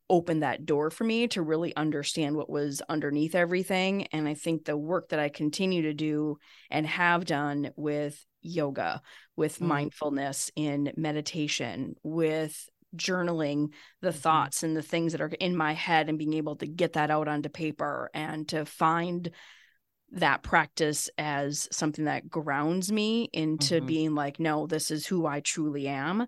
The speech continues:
Speaker 1: Writing out my affirmations when I am in those moments of worry and fear and just being like, "No, I am strong. I am a beautiful person," right? Like,
Speaker 2: Mm-hmm.
Speaker 1: just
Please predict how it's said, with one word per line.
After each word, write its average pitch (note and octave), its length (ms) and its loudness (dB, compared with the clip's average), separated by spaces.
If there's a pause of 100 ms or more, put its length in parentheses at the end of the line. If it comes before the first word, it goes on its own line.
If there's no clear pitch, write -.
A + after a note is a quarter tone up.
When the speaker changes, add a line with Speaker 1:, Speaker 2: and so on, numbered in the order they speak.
Speaker 1:
Writing F3+ 460 6
out D3+ 240 0
my D3 180 -2
affirmations B2+ 1080 -2
when D#3+ 280 0
I C#3 120 2
am D#3 220 2
in D3 120 2
those D3 240 -2
moments B2+ 340 -2
of C#3 100 -4
worry B2 380 -4
and C#3+ 140 -2
fear C#3 320 -4
and C3+ 120 -4
just - 200 -6
being D3 180 -2
like, C#3+ 200 -4
"No, E3+ 200 4
I D#3+ 140 2
am D3+ 300 -2
strong. A#2 380 -2
I C#3 200 0
am D3 180 -2
a D#3 80 0
beautiful C3+ 320 -6
person," C3+ 340 -6
right? D#3 240 0
Like, D#3 140 0
Speaker 2:
Mm-hmm. - 60 -10
Speaker 1:
just E3+ 200 -2